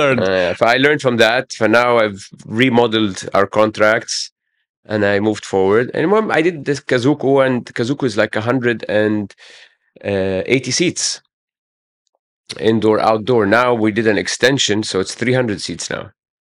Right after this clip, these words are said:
Speaker 2: Uh, and I told the guys when we first hired the, the,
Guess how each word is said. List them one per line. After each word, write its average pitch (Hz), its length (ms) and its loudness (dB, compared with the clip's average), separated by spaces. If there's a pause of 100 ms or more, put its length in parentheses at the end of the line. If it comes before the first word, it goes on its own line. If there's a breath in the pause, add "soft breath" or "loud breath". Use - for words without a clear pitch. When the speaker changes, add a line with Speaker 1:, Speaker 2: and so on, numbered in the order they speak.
(360)
Speaker 2:
Uh, 82 1040 -4 (100)
and - 160 -2
I 104 80 4
told 131 260 0
the 113 60 0
guys 107 400 0
when 95 180 -2
we 92 80 -6
first - 280 -2
hired 95 480 -2
the, 82 640 -4
the, - 520 -12